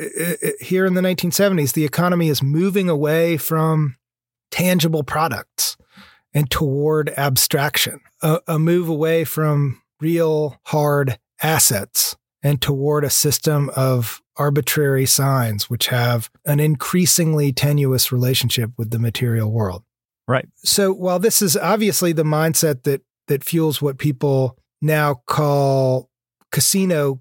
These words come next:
Speaker 1: capitalism and, you know, the, the, the sort of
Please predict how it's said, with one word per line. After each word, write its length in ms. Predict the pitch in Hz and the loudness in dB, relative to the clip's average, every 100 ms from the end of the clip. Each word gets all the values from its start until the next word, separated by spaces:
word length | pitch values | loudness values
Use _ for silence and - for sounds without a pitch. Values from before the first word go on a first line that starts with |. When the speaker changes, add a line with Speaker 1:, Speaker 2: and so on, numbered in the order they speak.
| - | -6
Speaker 1:
capitalism 1040 | - 151 151 151 117 104 95 95 113 120 _ - | -2 0 0 0 0 -2 -2 -4 -4 -6 _ -2
and, 520 | 135 135 131 123 123 _ | 2 2 2 0 -4 _
you 100 | 170 | -2
know, 160 | 151 127 | 0 0
the, 180 | 123 131 | -2 -2
the, 140 | 135 | -2
the 300 | 127 143 135 | -4 -2 -2
sort 240 | - 143 131 | 0 0 0
of 160 | 127 | -2